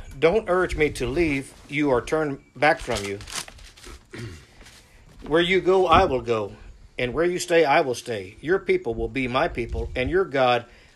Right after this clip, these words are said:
my God. Where you die, I will die, and there I will be buried.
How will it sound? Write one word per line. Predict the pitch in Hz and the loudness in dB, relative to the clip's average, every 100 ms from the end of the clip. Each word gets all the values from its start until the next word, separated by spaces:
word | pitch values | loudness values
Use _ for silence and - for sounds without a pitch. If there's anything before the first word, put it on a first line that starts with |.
| - | 0
my | 139 147 | 2 4
God. | 113 95 90 - - - - - | 0 -6 -10 -16 -14 -12 -14 -10
Where | 135 175 | 2 4
you | 180 208 | 4 2
die, | 175 165 170 | 4 6 6
I | 156 175 | 4 2
will | 127 | 2
die, | 113 110 104 107 110 - - - | -2 -2 -2 -2 -6 -16 -16 -8
and | 117 | -4
there | 131 160 156 | 0 2 2
I | 151 | 2
will | 147 | 0
be | 135 135 | -4 -2
buried. | 123 117 98 | 2 2 0